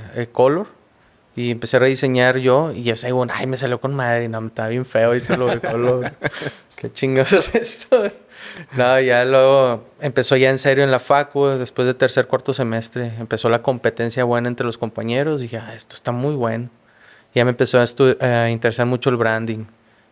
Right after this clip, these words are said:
Speaker 1: Y ahí es donde ya empezó el, el desarrollo personal sobre esto, sobre esta especialidad de las marcas.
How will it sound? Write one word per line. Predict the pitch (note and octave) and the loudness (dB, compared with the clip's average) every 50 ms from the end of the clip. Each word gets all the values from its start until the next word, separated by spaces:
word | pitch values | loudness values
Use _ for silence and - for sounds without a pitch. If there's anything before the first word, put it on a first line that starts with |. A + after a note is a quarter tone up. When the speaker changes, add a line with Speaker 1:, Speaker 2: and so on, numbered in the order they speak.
| _ - | _ -6
Speaker 1:
Y | A2+ | -4
ahí | A2 A2 | -4 -2
es | G#2+ | -2
donde | A2+ A2+ A2+ A2+ A2+ A2 | -2 -2 -2 -2 -4 -4
ya | G#2 G#2+ G#2+ A2 A2 A2+ A#2 | -4 -4 -6 -8 -8 -10 -10
empezó | A2+ A2+ - A2 A2 - - A2 A2 A2+ | -8 -4 -4 -4 -4 -2 -2 -2 0 0
el, | A2+ A#2+ A2+ A2 G#2+ - - _ _ _ _ _ - - | 0 -2 -2 -4 -6 -10 -14 _ _ _ _ _ -10 -8
el | B2 A2 A2+ | -8 -6 -6
desarrollo | A2+ - - A#2+ - A2 A2+ A2+ A#2 A#2+ B2 A#2+ A2+ - | -4 -2 -2 0 0 2 2 2 4 4 4 4 2 2
personal | B2 A2+ - - A#2 A2+ A2+ A2+ A#2 A#2 A#2 | -2 -2 0 -2 -2 -2 -2 -2 -4 -4 -6
sobre | A#2 - B2 A#2 A2+ A2+ A#2 A2+ | -4 -4 -4 -4 -4 -6 -6 -6
esto, | A2+ - _ - A#2 A#2 - _ _ _ _ | -8 -10 _ -12 -16 -16 -16 _ _ _ _
sobre | - - - A#2 A2+ | -14 -6 -4 -2 -2
esta | A2+ - - | -2 -2 -4
especialidad | C3 - - C3+ A#2 - B2 A2+ A2+ A2+ A2 A2+ | -6 -4 -4 -6 -4 -2 -2 -2 -2 -2 -2 -2
de | A2+ A#2 A2+ A2+ A2 G#2+ A#2 _ _ _ _ _ _ _ _ _ _ - | -2 -4 -4 -4 -6 -8 -12 _ _ _ _ _ _ _ _ _ _ -4
las | - A2+ A2 A2 | -2 -2 0 0
marcas. | A2 A2 A2 - - - - - - - - - - _ | 0 0 0 -2 -4 -8 -12 -10 -10 -10 -10 -12 -14 _